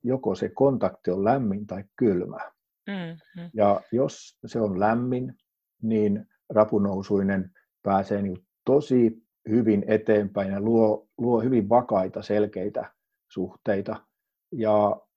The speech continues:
Speaker 1: ne on luottamuksellisia ja niihin sisältyy molemminpuolinen <laughs> sellainen ymmärrys ja kunnioitus, että rapunousuiset on aivan, aivan ihania ihmisiä parhaimmillaan ja ihan hirveitä kauheimmillaan.
Speaker 2: <laughs> Kyllä.
Speaker 1: <laughs> Koska,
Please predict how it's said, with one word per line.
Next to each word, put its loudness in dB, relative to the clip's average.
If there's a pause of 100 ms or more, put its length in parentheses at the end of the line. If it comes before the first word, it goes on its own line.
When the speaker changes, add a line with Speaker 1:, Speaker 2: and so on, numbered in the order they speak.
(120)
Speaker 1:
ne -4
on -2
luottamuksellisia 0
ja -4
niihin -2
sisältyy -2
molemminpuolinen 2
<laughs> -
sellainen 0 (260)
ymmärrys 4
ja -4
kunnioitus, -2 (720)
että -10
rapunousuiset 0
on 2
aivan, 2 (480)
aivan -2
ihania 4
ihmisiä 0
parhaimmillaan 2
ja -2
ihan -4
hirveitä -2
kauheimmillaan. -6 (480)
Speaker 2:
<laughs> -4
Kyllä. 0 (360)
Speaker 1:
<laughs> -2
Koska, 2